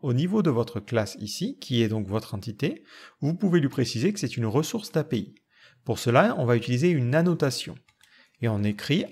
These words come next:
arobase A P I ressource. Donc vous voyez que mon éditeur autocomplète les choses. Donc A P I ressource, c'est quelque chose qui est disponible dans A P I Platform, anti-slash core, anti-slash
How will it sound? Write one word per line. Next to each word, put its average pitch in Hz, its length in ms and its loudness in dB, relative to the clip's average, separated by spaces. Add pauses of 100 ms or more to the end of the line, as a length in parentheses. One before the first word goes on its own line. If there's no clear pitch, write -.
arobase 156 680 4 (100)
A 208 120 0
P 180 160 0
I 127 320 -2 (120)
ressource. - 720 -6 (180)
Donc 104 80 -6
vous 95 60 -8
voyez 120 240 4
que 123 80 -6
mon 110 160 0
éditeur 113 480 0
autocomplète 110 640 -2
les 98 120 -4
choses. 208 440 -4 (500)
Donc 117 140 0
A 135 80 6
P 147 100 0
I 143 120 6
ressource, 139 460 0
c'est 110 140 -6
quelque 107 240 -4
chose 123 260 -2
qui 117 120 -6
est - 20 -4
disponible 107 540 -4
dans 104 260 -4
A 147 120 4
P 139 160 0
I 127 60 0
Platform, 127 720 0
anti-slash 127 640 -2
core, - 420 0
anti-slash 120 540 -4